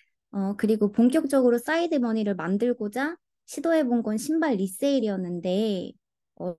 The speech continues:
시스템이 없는 일 인 체제로 운영을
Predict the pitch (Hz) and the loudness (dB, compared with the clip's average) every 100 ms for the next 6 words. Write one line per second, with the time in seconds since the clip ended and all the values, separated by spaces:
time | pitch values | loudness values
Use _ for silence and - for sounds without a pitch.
0 | _ 202 - 330 339 381 339 233 175 196 | _ -8 -4 -4 -2 2 4 6 4 4
1 | 202 - 320 381 370 349 277 240 180 175 | 4 4 2 2 2 2 4 4 2 2
2 | 190 196 190 180 | 2 2 0 -4